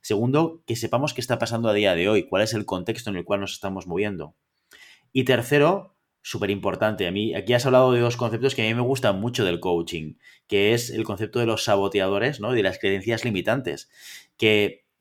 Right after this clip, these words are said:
cuando no los conoces y los descubres, te das cuenta de que estás rodeado y atacado,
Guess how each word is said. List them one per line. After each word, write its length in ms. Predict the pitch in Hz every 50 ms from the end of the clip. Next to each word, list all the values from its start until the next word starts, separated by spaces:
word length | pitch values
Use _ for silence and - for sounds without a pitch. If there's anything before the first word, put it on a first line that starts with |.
| _
cuando 240 | - 120 113 107 110
no 100 | 113 135
los 180 | 147 160 156 -
conoces 760 | - - 143 170 170 - 143 143 190 226 233 - - - _ _ _ _ _ _ _ -
y 80 | 123
los 120 | 120 113 104
descubres, 680 | 113 101 - - 147 151 151 143 139 170 175 - -
te 80 | - 110
das 200 | 107 120 127 -
cuenta 280 | - 123 123 123 151 139
de 100 | 127 113
que 80 | 101
estás 540 | 87 - - 113 131 151 - - - _ _ _ _ _ _ -
rodeado 800 | 113 107 104 113 104 101 101 104 104 110 113 127 156 165 - _ -
y 160 | 117 110 107
atacado, 680 | 101 101 - 101 98 - 98 101 117 139 147 143